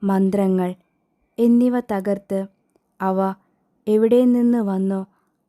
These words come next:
അവിടെ തിരിച്ചെത്താൻ ഞാൻ അപേക്ഷിക്കുന്നു. കർത്താവായ യേശുവേ, നീ ഞങ്ങൾക്ക് വേണ്ടി ചൊരിഞ്ഞ നിന്റെ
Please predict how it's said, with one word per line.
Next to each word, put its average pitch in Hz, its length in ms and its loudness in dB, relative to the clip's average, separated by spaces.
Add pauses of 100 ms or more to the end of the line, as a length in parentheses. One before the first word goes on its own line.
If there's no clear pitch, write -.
(140)
അവിടെ 185 400 -4 (480)
തിരിച്ചെത്താൻ 202 680 -2 (380)
ഞാൻ 180 320 0 (320)
അപേക്ഷിക്കുന്നു. 170 920 -4 (920)
കർത്താവായ 180 720 -2
യേശുവേ, 185 540 -4 (760)
നീ 226 200 4 (100)
ഞങ്ങൾക്ക് 226 600 -2
വേണ്ടി 202 420 -2
ചൊരിഞ്ഞ 190 460 -4 (640)
നിന്റെ 185 420 0